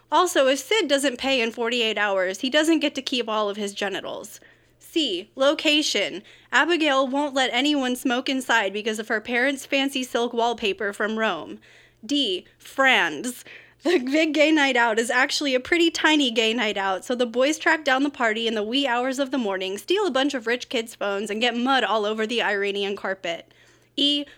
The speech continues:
girl again. Cassie informs Sid that she took a bunch of pills. She doesn't elaborate before she passes out. So the group steals a car to get Cassie to the hospital, but she wakes up as soon as they arrive. The group parks near the harbor to let Anwar pee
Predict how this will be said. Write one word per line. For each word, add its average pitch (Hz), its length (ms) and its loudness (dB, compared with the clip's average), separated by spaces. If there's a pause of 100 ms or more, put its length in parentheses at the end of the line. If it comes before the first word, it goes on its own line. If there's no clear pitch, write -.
girl 294 260 2
again. 202 440 0 (220)
Cassie 339 360 0
informs 269 400 0
Sid 220 220 -2
that 202 100 -4
she 262 140 -4
took 269 180 -2
a 214 60 0
bunch 233 260 -2
of 240 120 -6
pills. 185 440 -4 (220)
She - 160 -2
doesn't 330 300 4
elaborate 220 580 2
before 240 260 -4
she 240 140 -6
passes 220 440 -4
out. - 380 -10 (100)
So - 160 -4
the 247 120 0
group 302 240 -4
steals 311 260 -2
a 330 80 -2
car 208 300 -2
to 233 80 -8
get 226 200 -4
Cassie 269 420 -2
to 285 60 -8
the 277 120 -2
hospital, 208 560 0
but 311 140 -6
she 359 120 2
wakes 415 300 0
up 240 180 0
as 247 80 -4
soon 226 200 -4
as 214 100 -6
they 214 160 -2
arrive. 196 520 -4 (1080)
The 277 100 2
group 349 260 -2
parks 349 300 0
near 285 180 2
the 254 100 0
harbor 240 360 0
to 226 140 -6
let 240 240 0
Anwar 294 400 0
pee 202 380 -4